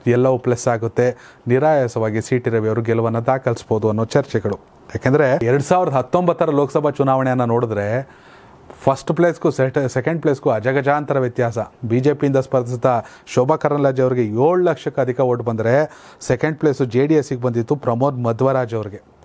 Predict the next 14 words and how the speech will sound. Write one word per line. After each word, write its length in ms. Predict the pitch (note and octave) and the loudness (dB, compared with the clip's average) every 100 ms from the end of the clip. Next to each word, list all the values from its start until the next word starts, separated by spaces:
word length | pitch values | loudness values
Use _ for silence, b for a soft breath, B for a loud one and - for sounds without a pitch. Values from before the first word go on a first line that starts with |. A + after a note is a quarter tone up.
| b b - | b b -2
ಅವ್ರು 160 | B2 | -2
ತಗೊಂಡಿದ್ದ 420 | A#2 B2 D3 D3+ | 0 0 0 2
ಓಟು 460 | C3 C3 A#2 B2+ D#3 B B - | 2 2 0 0 -2 B B -6
ಮೂರು 500 | A2+ B2 D3+ F#3+ D#3+ | -2 2 4 4 2
ಲಕ್ಷದ 300 | D3+ - D3 | -2 0 0
ಅರವತ್ತೊಂಬತ್ತು 600 | B2+ B2 B2+ B2+ A#2+ - | 2 0 0 -4 -6 -4
ಸಾವಿರ 240 | A#2 A2+ A2+ | -4 -4 -4
ಚಿಲ್ಲರೆ. 540 | - B2+ A2 A2 _ _ _ _ B B B B B B - | -2 -2 -2 -8 _ _ _ _ B B B B B B -2
ಏಳು 360 | G#2 B2+ F#3+ G#3 | 4 4 4 2
ಲಕ್ಷದ 320 | F#3+ - D#3+ | 0 0 0
ಹದಿನೆಂಟು 420 | D3 B2 D3+ D3 | 0 0 -2 0
ಸಾವಿರ 180 | C#3 C3 B2 A#2+ A2+ A2+ | 2 2 2 2 0 0
ಪ್ಲಸ್ 380 | G#2+ B2+ A#2+ - | -2 -2 -2 0
ಓಟ್ಗಳಲ್ಲಿ, 920 | B2+ A#2 B2 A#2 A#2 A2 G#2 G#2+ C#3 | 0 2 0 0 0 0 0 2 0